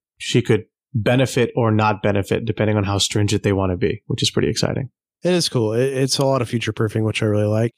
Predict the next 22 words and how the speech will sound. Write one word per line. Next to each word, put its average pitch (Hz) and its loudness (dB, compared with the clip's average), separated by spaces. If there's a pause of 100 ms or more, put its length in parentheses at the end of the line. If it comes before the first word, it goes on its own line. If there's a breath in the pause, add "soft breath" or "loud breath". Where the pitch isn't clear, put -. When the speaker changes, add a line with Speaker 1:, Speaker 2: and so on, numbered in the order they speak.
(180)
Speaker 2:
So 143 0
getting 156 2
into 139 0 (180)
the 127 0
final 165 2
part 127 2
of 110 -4
Bo-Katan's 117 -2
stats 135 0
is 120 0
she - 0
has 120 2
a 113 -2
stamina 135 2
of 117 -2 (100)
eight 123 -4 (260)
and 131 0
a 110 2
durability 110 2
of 101 -6
two. 110 0 (260)
So 156 2